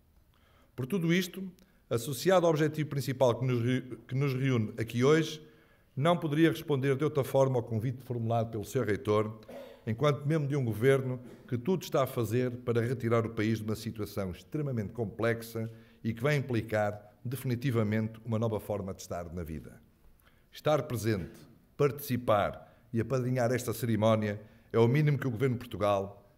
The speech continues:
em particular o seu Secretário de Estado de Desporto e Juventude, poderiam fazer, contribuindo para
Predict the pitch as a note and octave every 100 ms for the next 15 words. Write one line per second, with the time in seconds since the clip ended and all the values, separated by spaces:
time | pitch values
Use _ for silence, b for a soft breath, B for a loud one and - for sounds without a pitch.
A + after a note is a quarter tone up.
0 | - G#2 - A#2+ C3 A#2+ B2 A#2+ G2 F#2
1 | - C3+ - B2+ - - G#2 - - -
2 | G#2 - - C3+ G#2 G2+ G2+ A2 A2 A2
3 | B B B B A#2+ B2 D3 B2 A#2 F2
4 | G#2+ A2 G#2+ - B B B - C#3+ B2
5 | C3 B2 D3+ B2+ B2 B2+ B2+ A#2+ A2+